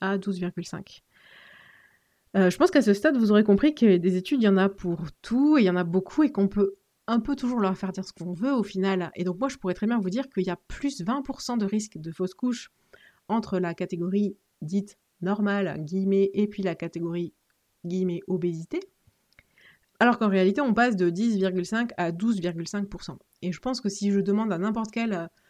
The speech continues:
euh, maman qui, euh, qui vous, enfin, femme du moins qui voudrait devenir maman, euh, si elle pense que le risque de passer de dix et demi à douze et demi pour cent, euh, de fausses couches, euh, lui ferait dire qu'il faut qu'elle s'arrête tout de suite et qu'elle ne le fasse pas,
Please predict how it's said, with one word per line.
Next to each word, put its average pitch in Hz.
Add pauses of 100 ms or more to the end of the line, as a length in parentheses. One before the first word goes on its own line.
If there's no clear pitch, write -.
(280)
euh, 170
maman 214
qui, 185
euh, 151 (520)
qui -
vous, 170
enfin, 156 (100)
femme 202
du 175
moins 196
qui -
voudrait 170
devenir 202
maman, 208 (460)
euh, 180
si 202
elle 220
pense 247
que -
le 185
risque 240
de 170
passer 202
de 185
dix 208
et 247
demi 226
à 202
douze 214
et 220
demi 214
pour 208
cent, 220 (640)
euh, 185
de 170
fausses 190
couches, - (140)
euh, 165
lui 196
ferait 240
dire 254
qu'il 214
faut 214
qu'elle 202
s'arrête 190
tout 269
de 247
suite - (120)
et 196
qu'elle 196
ne 185
le 180
fasse -
pas, 269